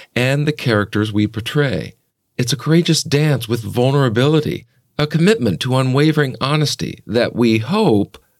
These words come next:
echoes in every performance. But this quest for authenticity isn't confined to the stage. It permeates our daily lives as well.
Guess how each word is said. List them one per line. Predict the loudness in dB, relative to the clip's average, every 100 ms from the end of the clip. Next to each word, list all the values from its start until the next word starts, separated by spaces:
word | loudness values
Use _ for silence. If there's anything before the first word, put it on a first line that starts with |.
| _
echoes | -4 0 2 4 2
in | 0 0
every | 0 2 -2
performance. | -4 -8 -4 -2 -4 -6 -10 -10 _ _ _ _ _ _ _
But | -10 -2 0 0
this | 0 0 -2
quest | -2 0 2 0
for | -2 -2
authenticity | 0 0 0 -2 -2 -2 2 2 2 0
isn't | -2 0 -2 -2
confined | -2 -2 -2 0 2 2 2 -2 -6
to |
the | -4 -2
stage. | -2 0 0 0 -2 -6 -12 -16 _ _
It | -6 -2
permeates | 0 0 -2 -2
our | -2
daily | 0 2 2 2
lives | 2 2 0 -2
as | 0
well. | 2 2 0 -4